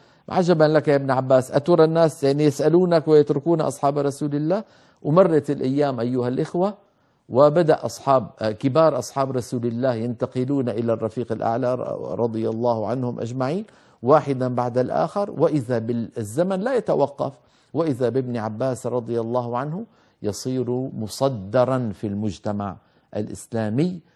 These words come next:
تقصده الناس لتسأله. لو لم يغتنم شبابه ويذهب إلى كبار الصحابة ويطلب على يديهم العلم، ما كان وصل إليه العلم الذي يجعل الناس يأتون إليه.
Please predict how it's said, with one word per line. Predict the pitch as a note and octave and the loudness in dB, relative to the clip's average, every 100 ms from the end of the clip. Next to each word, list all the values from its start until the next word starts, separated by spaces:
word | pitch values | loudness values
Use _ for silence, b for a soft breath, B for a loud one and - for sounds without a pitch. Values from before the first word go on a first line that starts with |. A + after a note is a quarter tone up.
| _ - | _ -8
تقصده | A#2+ - D#3 D3 A#2+ G#2 | -8 -6 -4 -4 -4 -6
الناس | G2 A2+ C#3+ D3+ - | -4 -4 -4 -6 -6
لتسأله. | A2+ G2+ F#2+ - F#2+ D#2 C2 B1 _ _ _ _ _ - | -8 -8 -10 -12 -12 -12 -12 -20 _ _ _ _ _ 0
لو | A#2 G#3 G3 D3 | 6 6 4 2
لم | E3 E3 | 2 2
يغتنم | D3+ D3 A#2 C#3 C3 B2+ | 2 2 2 -2 0 -2
شبابه | G#2+ G#2+ G#2 G#2 F2 C2+ - _ _ _ - | -4 -6 -2 -4 -4 -10 -18 _ _ _ -2
ويذهب | A#2 D3+ C3 C3 B2 | 4 4 4 -2 -2
إلى | C3 B2+ | -2 -2
كبار | A2 B2 B2+ A#2+ | -2 -2 -2 -2
الصحابة | G#2+ - G2+ G#2 D#2+ D#2 - _ _ - | -6 -10 -12 -10 -12 -12 -20 _ _ -2
ويطلب | A2+ D3+ D#3 D3 A#2 | 4 4 4 -2 -2
على | F#2 C3+ C#3+ C3+ B2+ | 0 2 2 2 2
يديهم | A#2 D3+ C#3+ A#2+ | 2 0 0 -2
العلم، | G#2 A#2 G#2+ F2+ _ _ - | -2 -2 -4 -6 _ _ -4
ما | A3 | -4
كان | A#3 F#3+ F3 F3 - _ _ _ | -2 -6 -6 -8 -14 _ _ _
وصل | A2+ D#3 - B2+ | -2 -2 0 -2
إليه | G#2+ A#2 B2+ A#2+ | -2 -2 -2 -2
العلم | G#2+ C3 D#3 B2 | -2 -2 -2 -2
الذي | A#2+ A#2 | 0 2
يجعل | D#3+ D3+ C#3 C3+ | 0 0 -2 -4
الناس | C#3 F#3 G3 | -2 -4 -2
يأتون | E3 A#2 - G2+ E2+ | -2 -2 -4 -12 -12
إليه. | A#1+ D#2+ - _ | -12 -16 -20 _